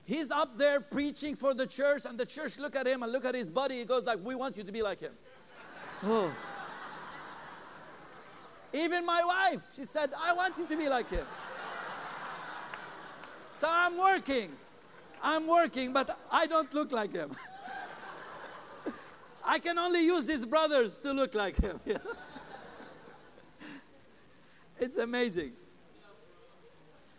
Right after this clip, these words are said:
I don't want to forget to talk about humility because Paul mentioned it. He goes, "You want unity in the church?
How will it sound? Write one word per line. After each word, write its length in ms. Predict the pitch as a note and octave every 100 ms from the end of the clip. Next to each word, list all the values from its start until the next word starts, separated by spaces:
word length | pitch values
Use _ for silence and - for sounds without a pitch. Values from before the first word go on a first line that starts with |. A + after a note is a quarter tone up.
| - - - -
I 160 | A#3 E4
don't 180 | F4+
want 140 | F4+ E4+
to 60 |
forget 420 | D#4 D#4 C4 D#4 -
to 80 |
talk 260 | C#4+ C#4+ C#4
about 300 | C4 C4+ C4
humility 560 | F#3 C4 C4 C4+ A#3+ A3+
because 340 | A3+ B3+ B3
Paul 360 | - C#4 C#4 B3+
mentioned 560 | A3 C4+ B3+ - G#3
it. 160 | E3+ A#2 - - - - - - - - - - - - - - -
He 100 | D4
goes, 420 | D4+ D4+ D4 F#3+ - -
"You 120 | B3 D4
want 280 | D#4 C4+
unity 400 | B3+ D#4+ D#4+ D4+
in 120 | D#4 D4+
the 100 | C#4+
church? 380 | D4 D#4 D#4